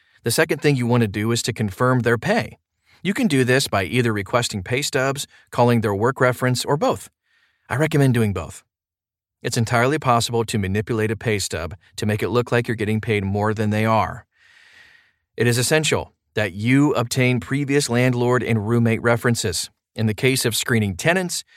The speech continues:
past performance is indicative of future results. People rarely change when it comes to their living situation. If their prior roommates, landlords, or neighbors hated them, you probably will too.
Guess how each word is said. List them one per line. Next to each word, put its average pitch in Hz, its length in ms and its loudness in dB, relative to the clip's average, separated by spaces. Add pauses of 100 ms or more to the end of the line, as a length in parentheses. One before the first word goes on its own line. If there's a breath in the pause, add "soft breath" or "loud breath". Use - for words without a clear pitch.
(160 soft breath)
past 110 260 -2
performance 143 640 0
is 123 240 0
indicative 135 640 2
of 107 140 -4
future 131 600 -2
results. 107 720 -2 (460 soft breath)
People 127 340 2
rarely 127 520 4
change 131 440 0
when 117 80 0
it 110 100 -2
comes 120 240 0
to 123 100 -2
their 120 140 0
living 117 240 0
situation. 101 720 -4 (560 soft breath)
If 110 140 0
their 113 120 2
prior 123 320 4
roommates, 131 540 2
landlords, 117 640 0
or 104 120 -4
neighbors 110 480 -2 (100)
hated 233 400 -2
them, 160 340 2 (400 soft breath)
you 120 200 2
probably 143 460 0
will 165 220 0
too. 214 420 0